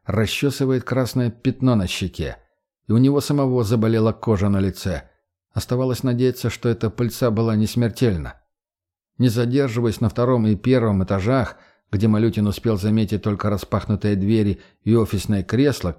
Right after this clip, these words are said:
которое кто-то выкатил на середину коридора,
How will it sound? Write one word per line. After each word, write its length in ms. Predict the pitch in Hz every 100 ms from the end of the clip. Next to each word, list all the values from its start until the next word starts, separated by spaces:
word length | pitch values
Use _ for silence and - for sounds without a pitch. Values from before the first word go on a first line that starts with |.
| _
которое 340 | - 110 104
кто-то 340 | - 113 98 95
выкатил 600 | 92 - 92 101 90 -
на 140 | 107
середину 500 | 104 123 117 107 107
коридора, 680 | - 104 107 101 135 117 101